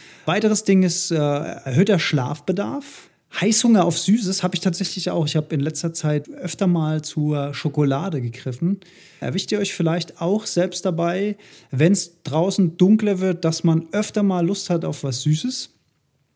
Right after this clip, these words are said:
Ja, und vielleicht habt ihr sogar weniger Lust drauf, rauszugehen, andere Leute zu treffen, zu feiern oder so.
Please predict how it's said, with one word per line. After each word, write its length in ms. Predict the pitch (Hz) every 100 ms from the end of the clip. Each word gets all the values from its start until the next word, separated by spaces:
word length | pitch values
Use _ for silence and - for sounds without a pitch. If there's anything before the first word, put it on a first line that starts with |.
| _ -
Ja, 180 | 196 247
und 120 | -
vielleicht 360 | 196 190 - 160
habt 200 | 165 185
ihr 60 |
sogar 300 | 170 160 143
weniger 280 | 160 160 147
Lust 300 | 151 - -
drauf, 280 | 139 123 -
rauszugehen, 520 | 214 233 - 175 170
andere 240 | 160 156
Leute 300 | 151 165 196
zu 120 | 185 -
treffen, 320 | 156 160 156
zu 120 | 135
feiern 460 | 120 156 175 175 156
oder 200 | 151 143
so. 320 | 151 147